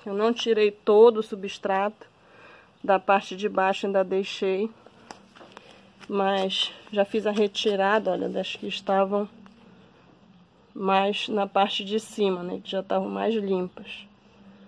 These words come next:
Agora eu vou passar a cola.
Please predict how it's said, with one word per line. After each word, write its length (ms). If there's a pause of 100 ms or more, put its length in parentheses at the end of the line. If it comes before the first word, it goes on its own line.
(540)
Agora 720 (800)
eu 60
vou 120
passar 480
a 60
cola. 460